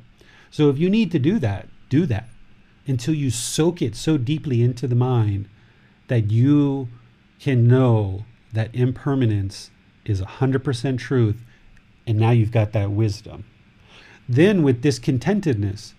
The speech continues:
every time you have a feeling arise, map it into one of these three feelings. So if you start feeling angry at some point this week or next week, right away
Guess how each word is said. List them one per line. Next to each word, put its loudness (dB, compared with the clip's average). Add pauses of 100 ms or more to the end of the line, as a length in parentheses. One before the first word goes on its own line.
(400)
every 0
time 2
you 2
have 0
a 2
feeling 0
arise, 0 (880)
map 6
it 4
into 0
one 0
of -4
these -6
three -6 (120)
feelings. -6 (200)
So -2
if -4
you -4
start -4
feeling -2
angry -6 (500)
at -4
some -4
point -2 (400)
this -4
week -4
or -2
next -4
week, -2 (400)
right 2
away 4